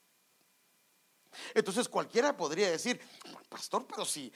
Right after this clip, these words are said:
es obvio que van a escoger la vida y la bendición". Pero históricamente vemos que no fue así. Porque vimos los fracasos en los que Israel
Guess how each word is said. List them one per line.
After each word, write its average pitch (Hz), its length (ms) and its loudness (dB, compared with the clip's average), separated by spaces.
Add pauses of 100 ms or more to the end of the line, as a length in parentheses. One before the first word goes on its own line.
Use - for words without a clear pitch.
(140)
es - 200 -2
obvio 220 320 0
que 135 120 -6
van 139 160 -2
a 208 40 0
escoger 165 420 -4
la 127 120 -6
vida 226 300 -4
y 170 60 -4
la 120 120 -4
bendición". 127 580 -6 (640)
Pero 139 260 -2
históricamente - 1000 -6 (300)
vemos 127 320 -12
que 135 100 -20
no 117 100 -20
fue - 140 -20
así. - 160 -20 (2000)
Porque - 600 -4
vimos 196 420 0
los - 180 -8
fracasos - 640 -6
en 139 140 -4
los 127 160 -8
que 143 100 -6
Israel 131 580 -2